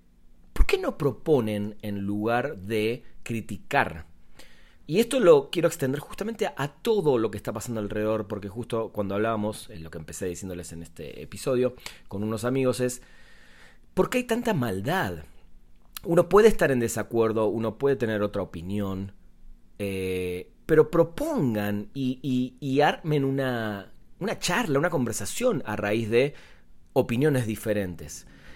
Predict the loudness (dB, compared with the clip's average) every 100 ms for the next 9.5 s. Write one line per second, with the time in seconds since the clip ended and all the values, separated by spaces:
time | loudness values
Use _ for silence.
0 | 0 2 2 2 2 2 0 0 2 2
1 | 2 -2 -2 0 0 0 0 -4 -18 -20
2 | -20 -6 -2 4 4 4 -2 -12 -16 -18
3 | -20 -16 -2 2 2 2 -4 -8 -2 -2
4 | 0 -2 -4 0 -2 0 -2 0 0 -2
5 | -6 -6 -4 -4 -6 -10 -20 -20 -20 -20
6 | -4 0 2 2 2 2 2 2 2 4
7 | 4 4 6 2 4 -2 -2 -4 -6 -8
8 | -6 -6 -6 -10 -20 -6 2 2 2 -2
9 | -6 -8 -10 -14